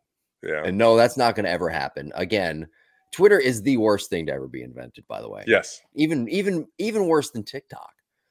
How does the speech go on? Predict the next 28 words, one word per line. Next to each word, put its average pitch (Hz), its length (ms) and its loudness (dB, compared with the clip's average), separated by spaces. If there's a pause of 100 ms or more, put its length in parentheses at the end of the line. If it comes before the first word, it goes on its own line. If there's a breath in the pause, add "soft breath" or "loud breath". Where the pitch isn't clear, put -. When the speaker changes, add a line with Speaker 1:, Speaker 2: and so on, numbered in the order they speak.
(320)
Speaker 2:
Cancel 175 400 2
spring 131 320 -2
training. 85 340 -4
That'll 123 220 4
never 87 240 0
happen 80 500 -6 (340)
'cause 73 120 -20
there's 80 140 -10
too 85 100 -16
much 80 180 -10
money 73 240 -6
involved. 60 460 -12
God, - 1300 -12 (200)
Twitter 120 220 -2
really, 87 220 0
there's 113 240 -6
some 95 120 -6
<laughs> - 280 -16
things 135 200 0
on 90 100 -2
Twitter 110 260 -4
this 69 180 -14
week 76 160 -10
that - 80 -16
got 64 160 -8
me 78 100 -8
a 76 60 -6
little, 78 300 -8